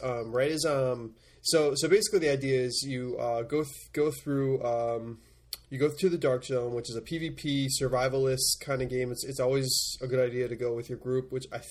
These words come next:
think the group is, the max is four. I haven't joined up with anybody yet. Um, but, uh, yeah, so I went to that. It, it, as an actual mission. You just have to enter. You can leave if you want, but I st-, I stuck around for, like, an hour. Um, and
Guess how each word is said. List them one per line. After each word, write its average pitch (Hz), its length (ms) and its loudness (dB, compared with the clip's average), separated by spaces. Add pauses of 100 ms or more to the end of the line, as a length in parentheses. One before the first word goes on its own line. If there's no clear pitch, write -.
(140)
think 175 200 0
the 190 80 -2
group 170 240 -4
is, 139 200 -6
the 131 100 -14
max 131 300 -4
is 131 120 -4 (120)
four. 131 360 -2
I 127 80 -4
haven't 135 220 0
joined 127 260 0
up 113 120 -4
with 113 80 -10
anybody 107 300 -6
yet. 107 280 -8 (880)
Um, 120 580 -2 (720)
but, 147 220 4
uh, 127 560 4
yeah, 147 260 4
so 147 240 4
I 135 100 4
went 175 220 2
to 180 120 -2
that. 135 300 2
It, 147 140 0
it, 143 140 2
as 139 200 2
an 139 40 2
actual 135 300 0
mission. 127 360 0
You 123 80 -6
just 120 140 -6
have 131 120 -2
to - 140 -10
enter. 117 280 -6
You 123 140 -6
can 127 120 -4
leave 120 200 -6
if 113 120 -14
you 123 80 -6
want, 120 280 -2
but 131 80 4
I 147 80 4
st-, - 260 -2
I 160 80 4
stuck 185 260 2
around 113 200 -2
for, 117 80 -10
like, 113 120 -8
an 107 80 -8
hour. 104 260 -8 (800)
Um, 143 560 2 (320)
and 160 480 4